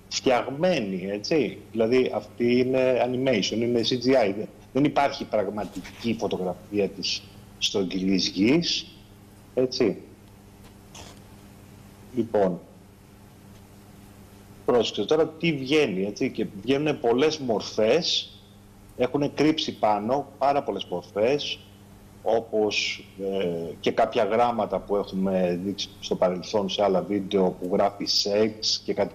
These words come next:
τέτοια, ξέρεις, διάφορα τέτοια πράγματα.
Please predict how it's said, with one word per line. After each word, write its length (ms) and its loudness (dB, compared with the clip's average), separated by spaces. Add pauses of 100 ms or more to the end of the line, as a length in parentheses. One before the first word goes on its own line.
τέτοια, 520 -2
ξέρεις, 420 0 (960)
διάφορα 440 0
τέτοια 160 -10
πράγματα. 640 0